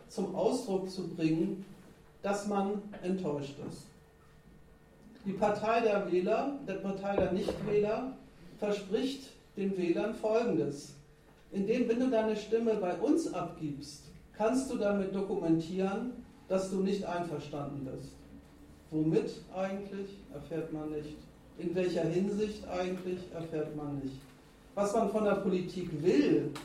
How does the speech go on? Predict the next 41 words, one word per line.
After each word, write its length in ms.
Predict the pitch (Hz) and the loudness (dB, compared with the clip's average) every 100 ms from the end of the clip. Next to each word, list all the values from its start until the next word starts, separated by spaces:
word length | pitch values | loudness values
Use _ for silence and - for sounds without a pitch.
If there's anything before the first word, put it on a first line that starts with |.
| - - - - | -14 -20 -12 -2
wenn 200 | 180 185 | 2 4
man 380 | 170 160 147 | 6 6 4
die 100 | 160 | -2
Stimme 560 | 165 - 170 160 151 151 - - - - - | -4 0 4 4 4 0 -10 -16 -20 -18 -4
der 120 | 170 | 0
Nicht-, 440 | 165 170 - - | 0 -2 -4 -8
den 180 | 175 165 | 0 4
Nicht-, 440 | 160 165 - - 160 | 6 4 0 -10 -2
äh, 320 | 165 151 - | 0 0 2
der 100 | 165 | 4
Nichtwählerpartei 880 | 165 - 170 165 165 160 156 156 143 | 4 4 4 4 4 2 -4 -2 -2
gibt, 180 | 156 - | -4 -4
erfährt 420 | 160 - 180 - | -6 -2 -4 -2
man 180 | 160 - | -2 0
auch 280 | 151 165 | -2 -2
nicht. 280 | 190 233 - - - - - | -2 -4 -8 -14 -20 -20 -6
Man 160 | 196 185 | -2 -2
erfährt 480 | 190 226 302 311 | -2 -2 -2 -2
eben 240 | 208 208 180 | -2 -2 -2
auch 260 | 175 165 | -4 -4
gar 160 | 175 170 | -2 0
nichts 300 | 160 165 - | 2 0 0
anderes 420 | 165 165 202 208 | -4 -2 -2 -4
als 260 | 185 165 - | -4 -6 -6
dieses 360 | 160 165 202 202 | -4 -4 -2 -4
Negative. 840 | 247 262 175 - 160 143 143 139 - - - - - - - - | 0 2 0 -2 -4 -6 -6 -8 -10 -16 -20 -20 -20 -20 -20 -6
Wir 360 | 185 247 269 269 | 2 4 4 4
sind 320 | 226 254 240 | 2 2 2
nicht 240 | 226 - | 0 -2
einverstanden 800 | 214 185 190 196 - 190 190 190 | -4 -2 -2 -4 -4 -2 -2 0
mit 140 | 180 165 | -2 -2
der 140 | 170 | 0
Art 260 | 170 190 180 | 0 0 -2
und 140 | 165 | -2
Weise, 400 | 160 165 185 185 | 0 0 0 -4
wie 60 | 175 | -4
hier 260 | 165 185 | -6 -2
mit 260 | 190 185 160 | -2 -2 -2
dem 180 | 165 165 | -2 0
Volkswillen 580 | 160 160 - 180 180 170 | -2 -2 -4 -4 -4 -4
umgegangen 640 | 165 156 143 139 135 | -2 -2 -2 -6 -6